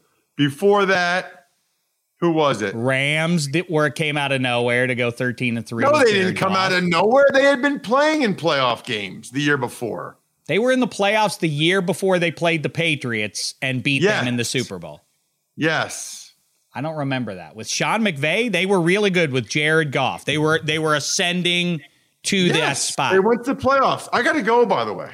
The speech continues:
Speaker 2: Okay, all right. Quick, quickly,
Speaker 1: Ponder,
Speaker 2: before
Speaker 1: ponder that and look it up, and then you can talk about it for the rest of your show.
Speaker 2: All right, I'm gonna, I'm gonna bet against at least, uh, four teams going to the playoffs. I think what's interesting is Chiefs, Steelers, Patriots all have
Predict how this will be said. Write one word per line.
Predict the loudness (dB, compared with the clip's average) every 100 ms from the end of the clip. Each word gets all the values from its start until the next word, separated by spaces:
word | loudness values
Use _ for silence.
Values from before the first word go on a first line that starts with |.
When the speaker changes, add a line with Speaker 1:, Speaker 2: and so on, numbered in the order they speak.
| -10
Speaker 2:
Okay, | -10 -12 -14
all | -12
right. | -12 -14 -16
Quick, | -2 0 0
quickly, | -2 -2 -6 -4
Speaker 1:
Ponder, | 0 2 4
Speaker 2:
before | 2 2
Speaker 1:
ponder | 2 2 2 2 2
that | 2 0 -2 -4 -10 _ _ -20 _ _ -2
and | 2 2 2 2
look | 2 2
it | 2
up, | 2 0 -2 -4
and | 0 2
then | 2 2
you | 0
can | 2
talk | 2
about | 2 0
it |
for | 0
the |
rest | 0 0
of | -2
your | -4
show. | -2 -2
Speaker 2:
All |
right, | -4 -4
I'm | -4 -2
gonna, | -2 -2
I'm | -2
gonna | -2 -2
bet | -2 -2
against | -2 -4 -4 -6
at | -6
least, | -2 -2 -2 -6 -2
uh, | 0 0 0 -4 -8
four | -12 -4 -2
teams | -2 -4 -4
going | -4 -4
to | -6
the | -6
playoffs. | -4 -4 -2
I | -2
think | -2
what's | -2 -2
interesting | -2 0 -2 -4 -4
is | -4 -6
Chiefs, | -6 -2 -2 -2 -4
Steelers, | -2 0 0 -4 -6
Patriots | -6 -4 -4 -6 -6 -6
all | -2 0 2
have | 0 -4 -8